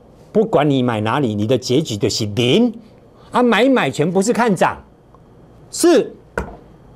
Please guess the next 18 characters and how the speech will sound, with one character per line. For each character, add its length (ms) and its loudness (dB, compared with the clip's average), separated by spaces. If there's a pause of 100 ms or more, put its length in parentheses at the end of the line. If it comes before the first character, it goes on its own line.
(500)
啊， 180 2
台 160 2
北 160 2
股 160 2
市 160 2
今 160 0
天 140 2
不 80 -2
是 140 2
一 160 2
路 160 4
大 200 2
涨 280 -2
将 200 0
近 160 2
百 200 2
点？ 240 0 (200)
对， 400 2